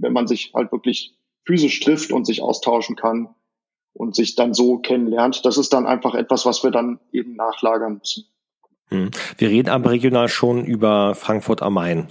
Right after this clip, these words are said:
Speaker 2: Oder wärt ihr auch bereit, an den anderen Zistel-Standorten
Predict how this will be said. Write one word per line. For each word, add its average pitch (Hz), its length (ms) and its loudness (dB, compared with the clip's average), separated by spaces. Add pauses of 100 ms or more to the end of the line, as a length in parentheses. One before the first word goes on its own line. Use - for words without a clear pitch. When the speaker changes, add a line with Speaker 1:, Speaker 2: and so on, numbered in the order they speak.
Speaker 2:
Oder 104 360 2
wärt 98 180 0
ihr - 100 2
auch - 80 -2
bereit, 101 340 2
an 98 120 -2
den 98 100 0
anderen 101 340 -2
Zistel-Standorten 95 1120 -2